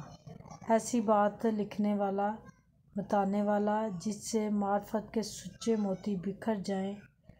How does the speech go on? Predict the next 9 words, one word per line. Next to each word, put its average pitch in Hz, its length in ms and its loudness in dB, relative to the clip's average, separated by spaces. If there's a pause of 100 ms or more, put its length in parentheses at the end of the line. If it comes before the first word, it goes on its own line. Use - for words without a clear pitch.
(300)
और 214 180 2
जहाँ 208 380 2 (880)
बिखरे 240 760 4
वहाँ 220 380 4
सिर्फ 254 600 0
मार्फत 214 580 0
ही 214 200 -2
नहीं 196 320 0
बल्कि 202 440 0